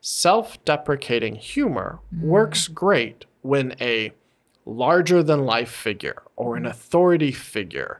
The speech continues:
Speaker 1: is trying to humanize themselves and trying to show their friendly side.
Speaker 2: Mm.
Speaker 1: This is where self-deprecating humor can really shine.
Speaker 2: Yeah, I agree.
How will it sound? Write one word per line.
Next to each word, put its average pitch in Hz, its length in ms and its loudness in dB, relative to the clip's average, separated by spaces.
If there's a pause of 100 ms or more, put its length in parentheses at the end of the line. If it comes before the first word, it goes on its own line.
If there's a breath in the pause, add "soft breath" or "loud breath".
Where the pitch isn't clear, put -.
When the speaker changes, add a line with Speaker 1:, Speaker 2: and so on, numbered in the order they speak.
Speaker 1:
is 117 220 -4
trying 156 440 0
to 139 60 0
humanize 95 840 -4
themselves - 520 -8 (240)
and 123 180 -8
trying 165 460 0
to 147 160 -6
show 107 680 0 (160)
their 110 140 -2
friendly 117 600 -6
side. - 520 -6 (160)
Speaker 2:
Mm. 160 260 -8
Speaker 1:
This 214 200 6
is 175 160 2
where 127 260 4
self-deprecating 113 1000 -4
humor 120 440 -6
can 117 240 -8
really 104 380 -10
shine. - 400 -6 (300)
Speaker 2:
Yeah, 151 500 -4 (100)
I 214 160 4 (100)
agree. 151 640 -2